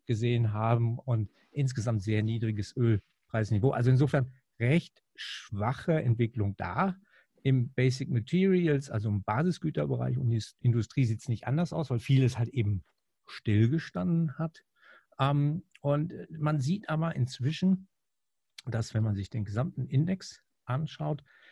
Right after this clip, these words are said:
die Erwartungen fürs Gesamtjahr wieder drehen. Also es wird nicht mehr schlechter, sondern besser. Wir sind aktuell so circa,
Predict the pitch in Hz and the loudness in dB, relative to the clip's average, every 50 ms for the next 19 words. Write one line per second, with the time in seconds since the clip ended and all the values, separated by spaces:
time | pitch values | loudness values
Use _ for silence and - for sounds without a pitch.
0 | _ _ _ - 139 - 127 113 104 110 90 120 170 - 147 160 - - 123 117 | _ _ _ -10 -8 -4 -4 -4 -4 -6 -6 -6 -4 -2 -4 -4 -2 -4 -4 -4
1 | - 127 104 117 117 135 151 - 147 147 139 131 123 127 117 113 110 - _ _ | -4 -6 -4 -4 -4 -4 -4 -4 -4 -4 -2 -2 0 2 2 0 0 -4 _ _
2 | _ _ _ _ _ - 127 - - 113 110 110 113 117 120 110 110 113 117 107 | _ _ _ _ _ -4 -4 -2 0 2 2 4 6 6 6 4 2 0 -2 -4
3 | 110 120 113 110 127 113 117 135 131 117 107 110 98 92 - - 123 139 151 - | -2 -2 -2 -2 -2 -2 -2 0 0 0 -2 -2 -4 -6 -4 0 2 2 2 0
4 | - 143 110 107 98 101 98 92 98 139 143 139 180 180 170 - - _ _ _ | -2 -4 -2 0 -2 -2 -2 -2 -2 -2 -2 2 2 2 2 2 -2 _ _ _
5 | _ _ _ _ - 113 104 104 127 135 135 135 - 123 131 - - - 151 135 | _ _ _ _ -2 -2 0 0 0 0 -2 -2 -8 -10 -10 -6 -4 -2 0 0
6 | 123 113 131 120 - - - 131 135 135 - 143 127 | 0 0 -2 -4 -4 -2 -2 -2 -2 0 -2 -2 -2